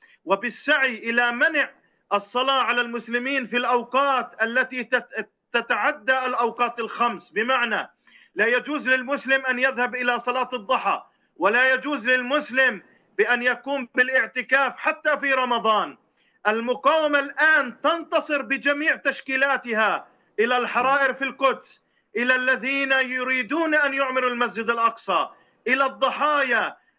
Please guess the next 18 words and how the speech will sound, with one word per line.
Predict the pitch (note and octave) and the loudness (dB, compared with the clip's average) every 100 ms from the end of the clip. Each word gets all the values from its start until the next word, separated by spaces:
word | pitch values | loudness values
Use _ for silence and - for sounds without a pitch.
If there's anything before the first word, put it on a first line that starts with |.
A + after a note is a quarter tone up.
| - | -4
على | G#3+ B3+ B3+ | 0 0 0
مدار | B3 B3 C#4 C#4+ C4+ | -2 -2 0 2 2
هذه | A3+ B3+ B3 | 0 -2 -2
السنوات | A#3+ - B3 B3 B3+ B3+ | -6 -4 -2 2 0 0
الطويلة. | B3 - A#3 B3+ A#3+ G3 D3 - _ _ _ G#3 | -6 -4 -2 0 0 0 0 -4 _ _ _ -2
المقاومة | A#3 B3+ B3 C#4+ D#4 D4 C#4 | 0 -2 0 2 2 2 0
الآن | C#4 C#4 C#4+ A#3 | 2 0 0 -2
تنتصر | C#4 E4 D#4+ D#4 C#4+ D4+ D4 | 0 0 -2 -2 0 0 0
للأحرار | C#4+ D4 C#4+ - C4+ E4 D4+ A3+ F3+ _ _ _ G#3 | 2 0 0 -2 0 2 2 2 -6 _ _ _ -2
الذين | A#3+ B3+ B3+ C4+ C4 | 0 0 0 0 0
خرجوا | - D4+ D#4 C4 C4+ | 0 2 2 0 -4
في | G#3 C4 | -2 -4
شوارع | B3+ C4 C#4+ C#4+ C4 A#3+ | 0 2 4 2 2 -2
الجزائر | B3 C4 G#3+ C#4+ D4 C#4+ A3 - _ _ _ _ | -2 -2 2 2 4 2 0 -4 _ _ _ _
وشوارع | G3 G#3 C4 C#4+ C#4+ C4 | -4 0 2 2 2 2
الكويت | C4+ - C4+ C#4+ C#4+ B3+ F#3 - _ _ _ - | 0 -4 0 2 2 -2 -8 -12 _ _ _ -4
وفي | A3 F4 | -4 0
الأردن | C4+ C#4 D4+ D4+ A3+ C4+ A#3 D#3+ | 0 4 2 2 0 0 0 -6